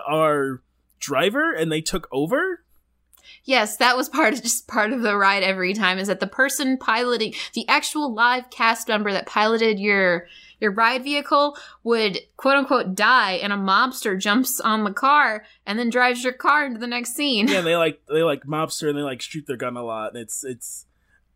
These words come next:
Speaker 2: Stressful.
Speaker 1: It's very stressful for kids because you're like, "This is all real." Like,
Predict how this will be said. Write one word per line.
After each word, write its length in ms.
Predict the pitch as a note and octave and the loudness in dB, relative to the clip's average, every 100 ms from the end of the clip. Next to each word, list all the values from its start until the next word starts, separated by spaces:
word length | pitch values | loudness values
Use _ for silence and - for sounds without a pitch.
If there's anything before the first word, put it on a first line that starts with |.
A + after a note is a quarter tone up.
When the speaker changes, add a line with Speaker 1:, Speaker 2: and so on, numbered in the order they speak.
| - | -10
Speaker 2:
Stressful. 480 | - A#3 G3 - D#3 | -2 0 0 -2 0
Speaker 1:
It's 220 | E4 - | 0 0
very 280 | D#4+ G4 E4+ | 0 2 2
stressful 720 | - - - G#3 A3 D4 C#4+ | 0 -2 -2 -2 -2 0 -2
for 180 | - A#3 | 0 -2
kids 480 | - A3+ C4+ D4 A#3+ | -2 -2 -2 -2 -4
because 440 | A3 F3 A3 F3+ | -6 -2 -2 -2
you're 140 | F3 F#3+ | -2 0
like, 240 | F3+ E3 | 0 0
"This 220 | F#3 F#3+ | -4 -4
is 160 | G#3+ F3 | -4 -4
all 200 | E3 E3+ | -2 -2
real." 580 | D3 C#3 D#3 A3 C#4+ C#4+ _ _ _ _ - | -2 -2 0 2 0 -4 _ _ _ _ -4
Like, 240 | G3 F#3 | -4 -2